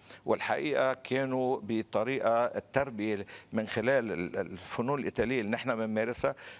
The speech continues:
قدرت تجاوزت أي مشاكل مع الأولاد من ح-، صغيرة أو،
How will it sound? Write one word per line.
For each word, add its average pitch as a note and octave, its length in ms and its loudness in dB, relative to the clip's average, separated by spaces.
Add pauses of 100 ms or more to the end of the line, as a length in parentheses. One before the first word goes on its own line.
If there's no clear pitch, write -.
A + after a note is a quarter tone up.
قدرت C#3+ 380 0
تجاوزت C3+ 580 0 (200)
أي E3 240 0
مشاكل B2 500 -2
مع G2+ 140 0
الأولاد A2 520 0
من G2+ 280 -4
ح-، - 260 -4
صغيرة A2+ 500 0
أو، A2 300 0